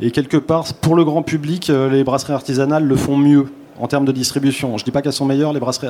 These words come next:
les brasseries industrielles, mais, euh, si tu bois du sans-alcool, si t'es enceinte, euh, et que tu veux boire que du sans-alcool, euh,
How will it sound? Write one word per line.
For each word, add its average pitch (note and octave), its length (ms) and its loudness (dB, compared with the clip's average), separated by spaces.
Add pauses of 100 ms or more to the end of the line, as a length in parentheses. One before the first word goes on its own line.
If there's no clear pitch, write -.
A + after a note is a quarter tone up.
(100)
les A#2+ 160 -2
brasseries A#2+ 260 -6
industrielles, C3 560 -2
mais, A2+ 140 0
euh, G#2+ 180 -2 (680)
si - 160 -8
tu D#3+ 140 -6
bois D#3 180 2
du D3 120 -10
sans-alcool, D#3 520 0
si D#3+ 160 -4
t'es D3 120 -2
enceinte, D#3 480 -2
euh, A2+ 1000 0
et A2+ 40 -2
que B2+ 120 -2
tu A#2+ 140 -6
veux B2 100 0
boire C3+ 220 0
que D3 80 -6
du C3+ 100 -6
sans-alcool, C#3 680 -2
euh, A2 580 0